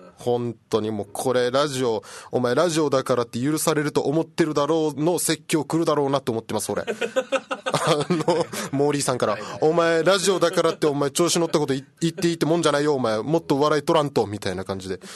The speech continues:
ガチ説教受けると思います。はい。ここで、旧串川市のオレさんから、えー、今度は秋山さんに電話しようということで、いや、それもダメです。マネージャー業やっておりますので、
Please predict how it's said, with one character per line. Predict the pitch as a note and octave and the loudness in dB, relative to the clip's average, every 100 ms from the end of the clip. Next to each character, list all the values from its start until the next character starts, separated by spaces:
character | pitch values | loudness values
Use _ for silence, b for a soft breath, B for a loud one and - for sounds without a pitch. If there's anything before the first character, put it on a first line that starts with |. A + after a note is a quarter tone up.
| B B | B B
ガ | A2+ | -6
チ | A2 | -4
説 | - A2 - | -4 -6 -6
教 | - F#2+ | -4 -4
受 | F#2+ | -4
け | G#2 | -4
る | G2 | -4
と | F#2+ F2 F2 - | -6 -6 -6 -6
思 | F#2+ F2+ F#2 F2+ | -8 -8 -6 -6
い | F2+ | -8
ま | F2 F2 E2+ | -6 -6 -6
す。 | - - - - - - - - | -8 -10 -10 -10 -10 -12 -14 -10
は | F#2 | -8
い。 | F#2 F2 F2+ F2 F2 F2+ - | -8 -8 -10 -10 -12 -14 -12
こ | - | -10
こ | F#2 F#2+ | -8 -6
で、 | F2+ F2+ - - | -4 -6 -8 -10
旧 | - A#2 | -6 -4
串 | F#2+ - | -4 -4
川 | G2+ | -4
市 | - | -4
の | F#2 | -6
オ | F2+ | -6
レ | F#2 | -6
さ | - F#2+ | -8 -8
ん | F2 | -6
か | F#2+ | -4
ら、 | F#2 - B B B | -4 -8 B B B
え | A2 A2 | -2 0
ー、 | |
今 | - F3+ | 2 2
度 | C#3+ | 2
は | C3+ A#2+ | 2 2
秋 | B2+ F3 | 2 2
山 | D3 B2+ | 0 0
さ | A#2+ | -2
ん | B2 | -2
に | A#2+ | -2
電 | A2+ G#2+ | -2 -2
話 | G#2 | -4
し | - G#2 | -4 -4
よ | G#2 F2 | -4 -4
う | |
と | - F#2 | -8 -10
い | |
う | F2+ | -8
こ | |
と | E2 | -6
で、 | A2 | -2
い | |
や、 | A2 | -2
そ | - A#2+ | 0 -2
れ | A2+ | -2
も | A2 G2+ | -2 -2
ダ | G#2+ | -2
メ | G#2+ F#2+ | -2 -4
で | - G#2+ | -4 -4
す。 | - - - B B B B _ | -4 -6 -12 B B B B _
マ | A2+ A#2 | -2 0
ネ | A#2 | -2
ー | |
ジ | A2 | 0
ャ | A2+ | -2
ー | A2 | 0
業 | A2+ G#2 | -2 0
や | G#2 | -2
っ | |
て | G#2 A2 | -2 -2
お | A#2 | 0
り | |
ま | A2+ | -2
す | A2 G2 | -2 -4
の | F#2+ | -4
で、 | G2+ | -4